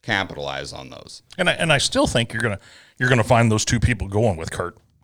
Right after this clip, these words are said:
Speaker 1: Yes.
Speaker 2: Which is still gonna open that up. I
Speaker 1: Yes.
Speaker 2: mean, you know.
Speaker 1: Oh,
Speaker 2: But,
Speaker 1: absolutely.
Speaker 2: but
Speaker 1: You know
Speaker 2: you could probably put three on Kurt, and I don't know if you're gonna
Speaker 1: Well, I've
Speaker 2: some
Speaker 1: got
Speaker 2: team's gonna put three on him and, you
Speaker 1: They
Speaker 2: know,
Speaker 1: are.
Speaker 2: stop him.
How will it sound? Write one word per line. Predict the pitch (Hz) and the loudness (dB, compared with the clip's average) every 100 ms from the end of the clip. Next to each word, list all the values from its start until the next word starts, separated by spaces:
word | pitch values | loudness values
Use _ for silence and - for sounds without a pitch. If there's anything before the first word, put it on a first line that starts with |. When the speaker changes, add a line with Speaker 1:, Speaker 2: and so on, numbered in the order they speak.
| _ _ _ - | _ _ _ -4
Speaker 1:
Yes. | 135 120 131 | -4 0 0
Speaker 2:
Which | - | 0
is | 98 | 0
still | - 90 | -2 -4
gonna | 82 | -4
open | 87 80 | -2 -2
that | 85 82 | -2 -4
up. | 87 - | -2 -2
I | |
Speaker 1:
Yes. | 117 | 0
Speaker 2:
mean, | 90 90 - | -2 -6 -10
you | 110 98 | -8 -8
know. | 76 - - - _ | -8 -10 -14 -16 _
Speaker 1:
Oh, | 90 | -2
Speaker 2:
But, | 69 | -2
Speaker 1:
absolutely. | - 101 85 87 - 127 | -4 -6 -6 -8 0 6
Speaker 2:
but | 139 135 | 6 6
Speaker 1:
You | 180 | 0
know | - | -8
Speaker 2:
you | 151 113 135 | -8 -2 0
could | 131 | 2
probably | 101 98 | 0 0
put | 92 107 | -2 0
three | - 147 117 | 0 0 0
on | 82 | -2
Kurt, | 82 101 87 | -6 -8 -4
and | 98 | -2
I | |
don't | 101 92 | 0 0
know | 92 | -2
if | 90 | -4
you're | 98 | -6
gonna | 95 85 - - _ _ _ | -6 -8 -10 -18 _ _ _
Speaker 1:
Well, | - 135 | -4 0
I've | - | 4
Speaker 2:
some | 156 | 6
Speaker 1:
got | 196 | 6
Speaker 2:
team's | - 123 | 6 4
gonna | - 92 | 0 -4
put | 90 - | -2 -2
three | - 113 104 | 0 0 0
on | 90 107 | 0 -2
him | 92 | -4
and, | 85 82 - | -8 -12 -12
you | 104 | -2
Speaker 1:
They | 156 | 2
Speaker 2:
know, | 92 | 2
Speaker 1:
are. | |
Speaker 2:
stop | - - 87 82 | 2 4 4 0
him. | 87 | -6